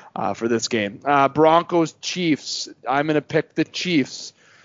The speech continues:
After what the Broncos just went through with Taysom Hill, they're <laughs> about to have a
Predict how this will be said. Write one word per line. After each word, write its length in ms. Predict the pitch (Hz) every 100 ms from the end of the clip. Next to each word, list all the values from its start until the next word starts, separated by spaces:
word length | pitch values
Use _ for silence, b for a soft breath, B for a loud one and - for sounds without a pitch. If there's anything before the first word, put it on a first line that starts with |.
| b -
After 320 | 147 156 180
what 140 | 165
the 80 | 170
Broncos 540 | 151 156 165 170 165 170
just 140 | 156
went 320 | 147 160 165
through 200 | 185 175
with 160 | 165 156
Taysom 420 | 165 156 - 139
Hill, 220 | 160 160
they're 160 | 156 160
<laughs> 20 |
about 340 | 143 190 180
to 80 | 180
have 200 | 156 165
a 120 | 151